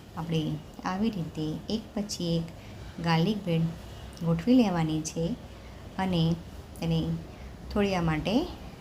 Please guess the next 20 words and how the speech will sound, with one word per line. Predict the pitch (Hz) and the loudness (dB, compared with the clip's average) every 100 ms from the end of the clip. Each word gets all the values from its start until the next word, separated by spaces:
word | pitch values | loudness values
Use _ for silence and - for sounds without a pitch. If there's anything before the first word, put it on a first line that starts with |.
| - | 0
ઢાંકી | 170 165 160 | 2 2 2
દેવાની | 151 147 147 160 269 - - - - - - - | 0 0 0 2 2 0 -12 -14 -12 -12 -12 -10
છે. | - 170 - - - - - - - - - - 240 | -4 -2 -2 -6 -12 -14 -12 -8 -4 -2 0 2 8
થોડી | 254 | 10
વાર | 269 254 | 10 8
પછી | 196 - 175 | 6 2 2
આપણે | 165 165 165 165 165 - - - 175 | 2 4 4 4 2 -6 -14 -10 -2
જોઈ | 196 233 | 4 8
લેવાનું | 262 175 160 160 156 170 240 - - - - - - | 8 6 4 2 2 0 -2 -4 -10 -10 -10 -10 -4
અને | 165 | -2
તો | 156 170 165 139 143 - - - - | 0 2 4 2 -2 -8 -14 -14 -14
સરસ | - - 220 240 233 | -6 2 6 6 6
મજાનું | 180 165 160 156 160 | 2 4 4 2 0
આપણું | 160 160 160 | 0 -2 -2
ચીઝ | 175 180 233 - - - - - - 190 | -2 0 0 -2 -8 -14 -14 -12 -6 -2
મેલ્ટ | 185 180 | 0 0
થઈ | - 160 | 0 0
ગયેલું | 151 151 156 226 392 - - - - - | 2 2 4 4 2 -2 -6 -6 -8 -6
છે. | - 156 143 - - - - - - - - - - | 0 0 0 -2 -8 -10 -10 -10 -12 -12 -12 -12 -10
ત્યારબાદ | 190 180 - 170 165 165 | -6 -4 -4 2 4 4